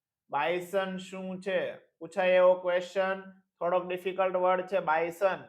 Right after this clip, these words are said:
તો બાયસન શું છે ખરેખર? જંગલી બળદ છે. શું છે? જંગલી બળદ. નિર્ધારિત સીમાથી ઓછી સંખ્યાને લુપ્ત થતા પ્રાણીઓને શું કહે છે?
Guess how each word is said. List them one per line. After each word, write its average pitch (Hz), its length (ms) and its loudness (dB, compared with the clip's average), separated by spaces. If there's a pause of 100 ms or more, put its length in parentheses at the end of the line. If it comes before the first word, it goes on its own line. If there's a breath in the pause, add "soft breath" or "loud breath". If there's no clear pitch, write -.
(120)
તો 151 80 -6
બાયસન 160 440 -6
શું 202 220 -14
છે 208 140 -2
ખરેખર? 180 440 0
જંગલી 170 360 -2
બળદ 180 280 4
છે. 170 280 -6
શું 185 220 -12
છે? 196 260 4 (560)
જંગલી 175 320 -2
બળદ. 170 440 2 (460)
નિર્ધારિત 190 600 2
સીમાથી 190 540 -6
ઓછી 160 400 -6
સંખ્યાને 190 500 -10
લુપ્ત 160 400 -10
થતા 196 300 -4
પ્રાણીઓને 185 480 -6
શું 202 280 -12
કહે 175 240 2
છે? 160 240 -4